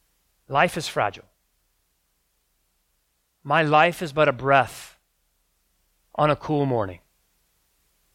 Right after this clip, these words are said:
It will soon vanish. I could die at any time. Lord, give me the grace to repent,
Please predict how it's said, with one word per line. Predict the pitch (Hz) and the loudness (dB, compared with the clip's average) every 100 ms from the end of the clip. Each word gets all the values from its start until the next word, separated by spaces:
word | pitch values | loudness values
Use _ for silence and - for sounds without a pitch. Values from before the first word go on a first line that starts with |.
| _ _ _ | _ _ _
It | - | -2
will | 151 | 0
soon | - - 165 170 180 170 _ _ _ _ _ _ _ _ | 0 2 2 2 2 -2 _ _ _ _ _ _ _ _
vanish. | 123 143 127 104 - - - _ _ _ _ _ _ _ _ _ _ _ _ _ _ _ | -2 2 2 -2 -10 -14 -16 _ _ _ _ _ _ _ _ _ _ _ _ _ _ _
I | - 185 | -2 0
could | 196 | 0
die | 165 170 156 | 2 4 4
at | |
any | 151 151 | 2 -4
time. | 139 120 92 _ _ _ _ _ _ _ _ _ _ _ _ _ _ _ _ _ _ _ _ _ _ _ _ - | -6 -8 -10 _ _ _ _ _ _ _ _ _ _ _ _ _ _ _ _ _ _ _ _ _ _ _ _ -6
Lord, | 156 160 | -4 -2
give | 135 156 | -2 -2
me | 185 190 | 0 0
the | 196 | 0
grace | 165 165 180 208 - - - _ _ _ _ _ _ _ | 2 4 4 2 -6 -10 -14 _ _ _ _ _ _ _
to | - | -6
repent, | 147 139 - - 170 - - - | -4 -4 -6 -2 0 -2 -6 -18